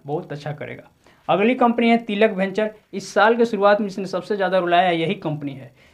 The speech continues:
इस कंपनी का शेयर प्राइस एक रुपये के आसपास था जब इसमें भूचाल आया, और एक रुपया से सीधे पहुँचे चौवन रुपये के आसपास।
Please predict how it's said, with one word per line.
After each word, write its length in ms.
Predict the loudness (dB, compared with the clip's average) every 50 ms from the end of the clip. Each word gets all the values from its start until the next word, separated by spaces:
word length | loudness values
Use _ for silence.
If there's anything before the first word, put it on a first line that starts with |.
| _ -8
इस 140 | -8 -6 -2
कंपनी 300 | 0 0 2 4 4 4
का 60 | 4 4
शेयर 200 | 6 4 4 4
प्राइस 300 | 4 4 2 2 2 0
एक 160 | 0 0 2
रुपये 200 | 0 0 0 0
के 100 | 2 4
आसपास 340 | 2 2 2 0 -4 -2 0
था 100 | -2 -2 0
जब 200 | -2 -4 -4 -4
इसमें 220 | -4 -4 -6 -6
भूचाल 380 | -6 -6 -4 0 2 2 2 2
आया, 260 | 0 -2 -2 -4 -6 -10 _ _ _ _ 2
और 180 | 2 4 6 6
एक 220 | 4 4 6 6
रुपया 280 | 4 4 6 4 4 4
से 140 | 2 0 -4
सीधे 340 | -6 -6 -4 0 2 2 2
पहुँचे 360 | 2 0 -2 -2 0 -2 -2
चौवन 400 | -4 -4 -2 -2 0 0 0 0 -2
रुपये 260 | -2 -2 -2 -4 -4
के 100 | -2 -4
आसपास। 420 | -4 -4 -6 -12 -18 -18 -20 _